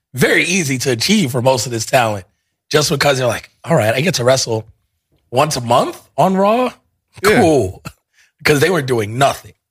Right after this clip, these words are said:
Speaker 2: It's, it, yo, it's, it's weird. Um, those, like, a lot of Twitter yesterday, A E W was like,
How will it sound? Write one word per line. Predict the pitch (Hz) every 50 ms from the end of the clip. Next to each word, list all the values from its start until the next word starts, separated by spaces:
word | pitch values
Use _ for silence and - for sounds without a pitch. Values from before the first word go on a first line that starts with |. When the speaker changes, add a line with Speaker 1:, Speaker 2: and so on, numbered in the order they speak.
| _ _ _ _ _ _ _ _ _ - - -
Speaker 2:
It's, | 175 180 - -
it, | 156 156 143
yo, | 165 160 131 117
it's, | 120 131 -
it's | - 131 120 107 - -
weird. | 98 98 95 90 90 87 - _ -
Um, | 110 110 110 110 107 101 90 87 - _ _ _ _ _ _ _ _ _ _ _ _ _ _ _ _ _ _ _ _ _ _ _ _ _ _ _ -
those, | 147 151 135 - - - - -
like, | 127 120 107
a | 107
lot | 107 120 131 131
of | 117
Twitter | - - 127 127 123 127 123 120 117 113 - -
yesterday, | 113 110 107 - 120 107 107 107
A | 104 101 90 - 113 117 117 117
E |
W | 113 - 113 139 123 120 117 113 113 107 110 _ _ _ _ _
was | 123 123
like, | 123 113 107 104